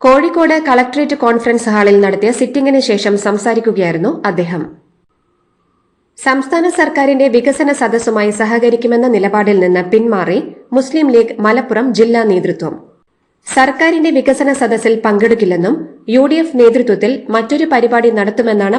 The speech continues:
പറഞ്ഞതെന്നും ലീഗ് ജില്ലാ ജനറൽ സെക്രട്ടറി അബ്ദുൽ ഹമീദ് വ്യക്തമാക്കി. സുരേഷ് ഗോപി പരിഹസിച്ച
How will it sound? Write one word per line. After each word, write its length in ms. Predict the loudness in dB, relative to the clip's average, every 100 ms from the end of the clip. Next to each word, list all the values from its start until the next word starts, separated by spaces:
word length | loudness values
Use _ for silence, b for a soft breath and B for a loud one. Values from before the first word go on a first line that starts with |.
| -2
പറഞ്ഞതെന്നും 580 | -2 0 0 -2 -2 -4 B B -2
ലീഗ് 280 | 0 0 -2 0
ജില്ലാ 220 | 2 2 0 0
ജനറൽ 300 | 0 0 0 -2
സെക്രട്ടറി 420 | -4 -4 -2 -2 -2 -4
അബ്ദുൽ 260 | -2 0 0
ഹമീദ് 380 | 0 0 -2 -6 -4
വ്യക്തമാക്കി. 560 | -4 -2 -6 -6 -8 -12 -12 _ _ _ _ _ _ _ _ _ _ _ _ _ _ _ _ _ _ -4
സുരേഷ് 400 | -2 0 0 0 -2
ഗോപി 240 | 0 0 2
പരിഹസിച്ച 500 | 0 0 0 0